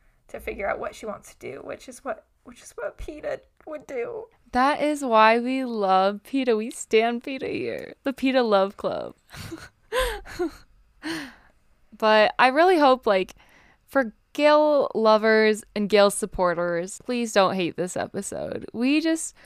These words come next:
Speaker 2: I felt like we've talked enough about why we're anti-Gale. And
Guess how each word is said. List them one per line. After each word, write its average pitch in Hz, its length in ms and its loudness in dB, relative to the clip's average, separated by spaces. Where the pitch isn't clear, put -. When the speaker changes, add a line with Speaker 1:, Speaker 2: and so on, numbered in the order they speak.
Speaker 2:
I 254 100 2
felt 330 200 4
like 370 180 2
we've 311 160 4
talked 202 360 4
enough 180 300 2
about 185 300 6
why 175 760 0
we're 190 220 -2
anti-Gale. 180 1200 0
And 185 760 0